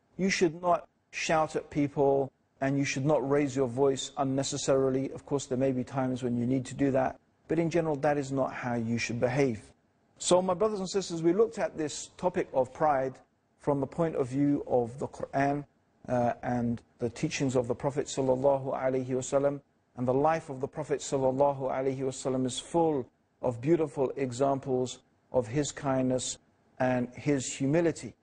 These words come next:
And that does not mean that there is not a time and a place to admonish people, or even sometimes, occasionally, to be harsh if that is needed in order to correct someone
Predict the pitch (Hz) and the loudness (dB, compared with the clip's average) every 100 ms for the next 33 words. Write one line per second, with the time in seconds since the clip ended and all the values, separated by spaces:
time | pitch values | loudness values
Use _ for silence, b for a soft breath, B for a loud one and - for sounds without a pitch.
0 | _ _ - 147 202 190 202 214 240 220 | _ _ -2 2 2 2 0 2 0 2
1 | 233 180 196 - _ _ 135 156 165 165 | 2 0 -2 -8 _ _ 2 4 4 2
2 | 147 196 - 170 - 196 170 170 196 - | 2 0 0 -4 -4 -2 0 -2 -4 -12
3 | _ _ _ - 156 208 208 226 175 170 | _ _ _ -2 0 0 0 4 4 2
4 | - - - _ _ _ - 185 170 175 | -6 -12 -16 _ _ _ 2 4 4 2
5 | 180 180 175 - 165 156 160 170 185 _ | 2 0 0 -4 -4 0 2 2 0 _
6 | _ _ _ 160 165 190 190 180 165 208 | _ _ _ 2 4 2 -2 -2 -2 0
7 | 220 208 180 156 156 160 - 151 - 175 | 0 0 -2 0 0 -4 -6 -4 2 2
8 | 160 147 151 151 170 - _ _ _ - | 2 -2 0 2 0 -2 _ _ _ 0
9 | 185 185 175 - 160 151 165 - - _ | 2 2 0 2 4 4 0 -6 -12 _
10 | _ _ 147 151 175 170 - 156 131 160 | _ _ -4 -2 2 2 2 -6 -4 0
11 | 202 180 170 160 160 - 151 156 165 151 | 2 4 2 2 -4 -4 -2 2 0 0
12 | - 147 - 160 160 165 - 151 143 139 | -4 -8 -4 2 2 2 -2 -2 0 0
13 | 143 143 | 0 -4